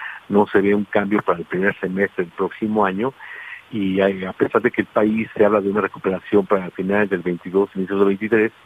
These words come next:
la industria estará recuperándose para inicios del veintidós, finales del veintiuno. Pero, eh, lo, la,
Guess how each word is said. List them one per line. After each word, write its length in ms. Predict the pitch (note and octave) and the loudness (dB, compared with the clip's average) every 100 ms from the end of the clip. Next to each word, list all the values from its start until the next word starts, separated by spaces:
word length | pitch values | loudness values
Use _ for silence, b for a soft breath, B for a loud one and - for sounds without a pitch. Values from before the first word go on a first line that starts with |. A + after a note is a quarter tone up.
| B B B - | B B B -2
la 100 | G#2+ | 0
industria 320 | G2 A2 A#2+ | 2 0 -2
estará 220 | G#2+ G2+ | 0 2
recuperándose 560 | G2+ G2+ G2 G2 F#2 G2+ | 2 0 0 0 -2 -4
para 220 | - F2 | 0 0
inicios 360 | F2+ G2+ G2+ F2 | -2 -6 -6 -6
del 100 | E2 | -6
veintidós, 480 | E2+ D#2+ F#2 F#2+ - | -8 -8 -2 -2 -2
finales 380 | F2+ F2+ F2+ | -6 -4 -4
del 100 | F2 | -4
veintiuno. 480 | D#2+ F2 - A#2+ F#2 - B B B B B - | -6 -6 -4 -4 -4 -8 B B B B B -4
Pero, 300 | - C#3+ D#3+ - | 0 2 2 0
eh, 580 | A#2+ G2+ G2+ F#2+ F#2+ F#2 | -4 -4 -4 -4 -6 -6
lo, 120 | F#2+ G#2 | -8 -8
la, 180 | G#2+ F#2+ | -6 -6